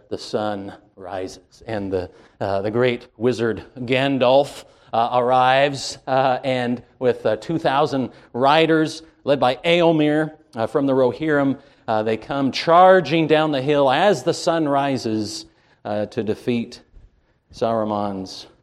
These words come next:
forces. The people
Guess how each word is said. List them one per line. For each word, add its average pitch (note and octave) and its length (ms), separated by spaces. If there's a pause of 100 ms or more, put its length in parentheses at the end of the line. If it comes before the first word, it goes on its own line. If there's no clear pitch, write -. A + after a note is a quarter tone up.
(920)
forces. - 760 (1200)
The G#2+ 120
people A#2+ 720